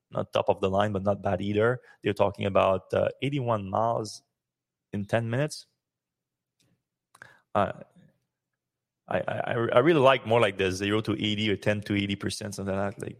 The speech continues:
metric. It's, it's more useful for most people. Obviously, your mileage may vary, and there's a lot of things that can affect, uh, charging capacity. Oh, yeah, I should mention the versus the A-Type, S-Type. Also, you have,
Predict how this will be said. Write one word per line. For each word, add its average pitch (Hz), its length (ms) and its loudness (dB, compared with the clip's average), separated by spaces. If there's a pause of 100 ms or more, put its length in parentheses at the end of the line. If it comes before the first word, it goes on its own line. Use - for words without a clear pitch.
metric. 101 600 -6
It's, - 240 -12
it's - 240 -14 (100)
more 104 240 -4
useful 98 460 -8
for - 180 -12
most - 220 -14
people. - 320 -18 (600)
Obviously, 110 360 4
your 98 180 0 (220)
mileage 98 360 2
may 101 120 -4
vary, 98 400 0
and 98 240 -10
there's - 240 -8
a 95 80 -4
lot 101 180 0
of 101 100 -2
things 98 180 -4
that - 100 -4
can - 120 -6
affect, - 580 -2 (120)
uh, 92 140 -4
charging 92 420 -6
capacity. - 480 -14 (1700)
Oh, 139 80 10
yeah, 127 220 6
I 101 100 4
should 110 160 -4
mention 104 380 0
the 101 160 -2
versus 98 320 -2
the 101 120 -2
A-Type, 101 380 2
S-Type. 101 460 0
Also, 104 180 -4
you 98 140 -2
have, 98 280 2